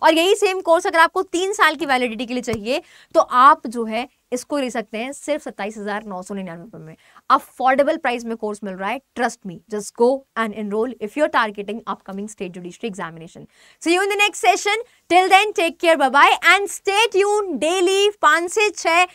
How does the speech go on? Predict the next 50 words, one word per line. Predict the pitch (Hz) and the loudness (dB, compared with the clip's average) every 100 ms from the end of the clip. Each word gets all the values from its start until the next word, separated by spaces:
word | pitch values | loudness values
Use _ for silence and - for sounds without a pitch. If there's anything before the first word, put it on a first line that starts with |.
| - - | -10 2
जहाँ | 311 311 311 | 6 6 4
पे | 370 | 2
हम | 339 359 | 2 0
सीपीसी | 349 339 311 302 330 | 0 -2 -2 -4 -4
कवर | 330 240 247 | 0 2 2
अप | 277 262 | 2 0
करने | 226 233 | -6 -4
वाले | 226 190 202 | -2 -2 -4
हैं। | 254 - _ _ - | -8 -16 _ _ -2
एनरोल | 320 320 392 480 | 0 6 6 6
करते | 415 440 415 | 4 0 0
रिस-, | 415 - | -2 -4
के | - 392 | -2 0
रिस्पेक्ट | 403 370 339 359 | 2 2 2 0
में | 403 | 0
या | 320 | 2
फिर | 302 339 | 2 -2
कोर्स | 330 320 339 | 0 0 0
के | 370 | -2
रिस्पेक्ट | 349 - 311 311 | -2 0 -2 -2
में | 349 | -2
या | 302 330 349 | 2 2 0
फिर | 233 - _ - | -4 -6 _ 2
सेशन | 359 - 415 | 4 4 0
के | 453 | -2
रिस्पेक्ट | 403 - 349 349 | -2 2 0 2
में | |
अगर | 370 359 | 2 4
आपको | 359 403 - | 4 0 0
कोई | 370 403 | 4 4
भी | 427 494 | 6 6
डाउट | 302 320 247 | 6 6 4
है | 208 - - _ | -6 -14 -20 _
तो | 311 | 4
आप | 320 349 381 | 10 10 8
मुझे | 381 359 392 | 4 2 2
रीच | 339 359 | 4 6
आउट | 330 - | 6 4
कर | 294 | 0
सकते | 294 - | -2 -6
हैं | 285 311 | -6 -6
Telegram | - 247 226 233 277 320 | -4 -4 -2 2 2 0
और | 233 226 220 | 0 0 0
Instagram | 214 262 247 262 285 330 | -4 -4 0 2 0 -2
पे। | 392 - - - 311 | -2 -4 -12 0 0
And | 294 | 2
here | 320 339 | 4 4
is | 339 | 4
my | 311 | 0
Telegram | 330 285 240 262 | -2 -2 0 0